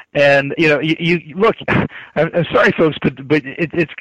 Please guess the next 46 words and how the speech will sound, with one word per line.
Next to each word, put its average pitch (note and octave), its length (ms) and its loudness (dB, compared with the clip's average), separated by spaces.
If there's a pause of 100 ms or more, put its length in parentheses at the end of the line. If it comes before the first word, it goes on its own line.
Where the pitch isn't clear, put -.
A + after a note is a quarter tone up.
it's F3 160 -4
gonna B3 180 0
be G3+ 120 0
really G3 380 2
hard C#3+ 520 0
to C3+ 100 0
live F3 220 2
in F3+ 80 0
a C#3+ 80 2
world E3 420 4
and B2+ 260 -2
society D3 760 0 (360)
where D3+ 400 4
words D#3 500 2
just F3+ 220 -2
don't D#3+ 260 2
mean D4 340 -4
things. F2+ 380 -8 (680)
And D3+ 420 2
any A#3 320 0
individual F#3 840 2
or C#3+ 120 0
group E3+ 500 2
or C#3+ 100 2
whatever, F3 380 4
especially D3 520 0
if B2 60 -4
you B2+ 60 0
get B2+ 200 2
enough B2+ 200 0
people C3 360 0
in A2+ 80 -2
the A2+ 80 -6
culture C3+ 480 2
and A2+ 100 -2
enough A#2 220 0
justices B2+ 600 -2
behind B2+ 440 0
it, A#2 120 -2 (360)
can C#3 180 -2
redefine D#3 560 2
it D#3+ 100 -4
to D3 80 0
whatever C#3+ 360 4
they E3 160 4
mean. G#3+ 420 -2